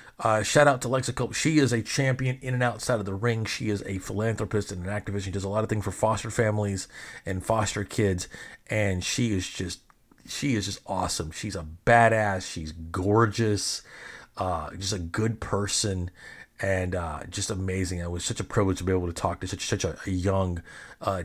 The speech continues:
talent with, with so much potential and such a good heart and such a good person. Uh, but you know what? You would think that November was over. It ain't. Check this out. Okay, so I,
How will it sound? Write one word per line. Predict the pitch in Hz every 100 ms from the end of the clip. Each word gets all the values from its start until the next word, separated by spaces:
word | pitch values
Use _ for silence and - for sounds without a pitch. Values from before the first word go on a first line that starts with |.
| -
talent | - 107 98 82 - 90
with, | 90 85 -
with | 104 90
so | - - - 101
much | 92 90
potential | - 87 95 92 92 80 - - -
and | - 101 90 -
such | 104
a | 87
good | 98
heart | - 101 90 82
and | 69
such | -
a |
good | - 82
person. | - 85 - 78 80 - - - - - - -
Uh, | 117 120 120 117
but | 110 127 -
you | 147
know | 143 147
what? | 170 135
You | 135
would | 139 160
think | 151
that | 147
November | 151 165 170 170
was | 165 160
over. | 190 208 208 - _ -
It | 151 156 160
ain't. | 175 160 101 - -
Check | - 123 -
this | - 151 - 110
out. | 85 78 - _ - -
Okay, | 120 - 131 104 104 - - -
so | - - 143 131 123 -
I, | - 147 165